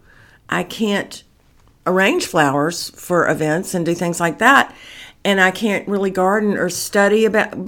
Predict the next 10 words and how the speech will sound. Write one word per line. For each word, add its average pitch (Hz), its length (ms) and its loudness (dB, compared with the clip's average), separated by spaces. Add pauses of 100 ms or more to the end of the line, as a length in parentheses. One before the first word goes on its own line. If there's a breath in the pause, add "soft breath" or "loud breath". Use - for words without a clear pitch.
I 226 60 6
don't 226 200 2
have 220 120 -2
time." 226 440 -4
I'm 196 140 0
an 196 120 0
editor 214 760 -2
now, 180 440 -2 (580 loud breath)
and, 190 720 0
uh, 135 140 -8